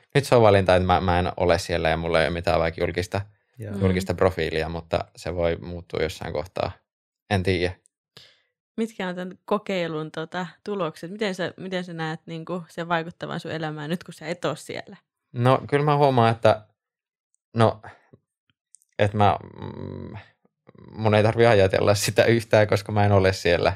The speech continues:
Speaker 1: Siis
Speaker 2: Mm, totta.
Speaker 1: muuta kuin, että välillä mä oon ut-, utelias, mitä siellä tapahtuu, mutta mä oon aika, öö,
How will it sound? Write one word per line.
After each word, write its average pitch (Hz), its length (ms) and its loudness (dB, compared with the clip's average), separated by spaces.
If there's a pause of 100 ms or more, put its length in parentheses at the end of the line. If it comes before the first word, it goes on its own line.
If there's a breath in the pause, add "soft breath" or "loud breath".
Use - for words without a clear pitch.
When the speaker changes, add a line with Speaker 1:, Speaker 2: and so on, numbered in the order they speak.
Speaker 1:
Siis 101 380 -6
Speaker 2:
Mm, 101 180 -14
totta. 101 180 -10
Speaker 1:
muuta 101 280 4
kuin, 98 160 6
että 95 140 2
välillä 95 260 4
mä 95 160 4
oon 98 120 0
ut-, - 120 -14
utelias, 92 360 2
mitä 92 220 0
siellä 90 160 2
tapahtuu, 90 440 2
mutta 85 300 0 (360 soft breath)
mä 101 60 0
oon 98 100 2
aika, 95 420 2 (440)
öö, 92 680 2